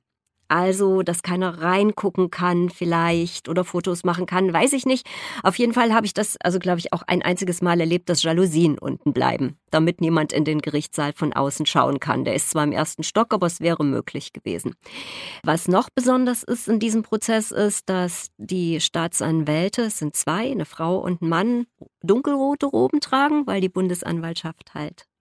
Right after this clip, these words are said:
dunkelrote Roben trägt. Auf der Seite der Staatsanwaltschaft sitzt noch ein junger Mann, den hab ich für einen Gutachter gehalten, völlig falsch. Das ist ein Vertreter des Jugendamtes,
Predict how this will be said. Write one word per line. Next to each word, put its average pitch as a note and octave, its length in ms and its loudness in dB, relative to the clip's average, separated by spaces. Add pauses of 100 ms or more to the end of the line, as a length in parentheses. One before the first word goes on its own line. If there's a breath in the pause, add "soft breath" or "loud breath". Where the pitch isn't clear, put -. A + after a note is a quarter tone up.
dunkelrote E3 560 -2
Roben A3 360 0 (180)
trägt. - 420 -4 (560 loud breath)
Auf G3 180 2
der G3+ 160 4
Seite F#3+ 640 2
der E3+ 140 0
Staatsanwaltschaft F3+ 680 -2
sitzt - 260 -2
noch F#3 140 2
ein F3+ 80 0
junger E3+ 260 2
Mann, E3+ 220 2
den G#3 180 0
hab F3 140 -4
ich - 140 -4
für E3 80 -2
einen D#3+ 80 0
Gutachter A#3 520 0
gehalten, G#3+ 440 0
völlig E3+ 360 0
falsch. F#3 420 2
Das - 160 -4
ist - 140 -2
ein F#3 120 0
Vertreter - 500 -2
des E3+ 240 -2
Jugendamtes, B3 840 0